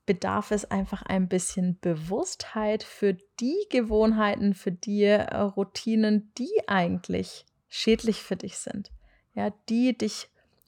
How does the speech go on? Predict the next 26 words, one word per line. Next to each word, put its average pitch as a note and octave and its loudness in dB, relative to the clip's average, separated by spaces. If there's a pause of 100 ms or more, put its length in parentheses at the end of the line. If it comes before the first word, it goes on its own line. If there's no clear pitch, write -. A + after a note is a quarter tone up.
unzufrieden B3 2
machen, - -6 (600)
die A3 2 (280)
dich G#3+ -2
daran G3+ 2
hindern, A#3 4
dich A3 0
selber A3+ 6
zu - -4
akzeptieren B3 -2
und G#3 -4
dir G#3 4
selber G#3 0
Liebe A3 2
entgegenzubringen. F#3 -6 (800)
Und A3 4
das C4+ 6
sind C4+ 4
gedankliche A3 2
Gewohnheiten. F3+ -6
Das A3 -6
sind D#4+ -4
keine E4+ 0
Gewohnheiten, A3+ 4
die G3 -4
du F#3 -2